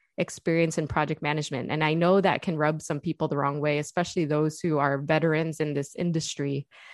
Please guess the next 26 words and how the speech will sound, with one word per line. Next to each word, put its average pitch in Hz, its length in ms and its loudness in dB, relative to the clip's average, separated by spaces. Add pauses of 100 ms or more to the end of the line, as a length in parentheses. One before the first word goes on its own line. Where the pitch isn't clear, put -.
(200)
who 175 480 8 (640)
really 247 380 4
do 190 260 2
believe 156 680 0
that 147 280 4
experience 170 580 0
should 170 200 -2
outweigh 151 800 2 (420)
any 185 260 4
type 190 260 2
of 156 100 2
education 156 680 0
or 143 200 0 (100)
degree 147 360 -2
you 143 260 0
obtain. 156 520 0
But 143 180 0 (360)
again, 175 360 2
we 147 100 0
find 175 300 0
ourselves 165 400 2
in 151 80 0
this 139 180 -4
very, 175 400 0
very 151 400 2
interesting 151 760 -4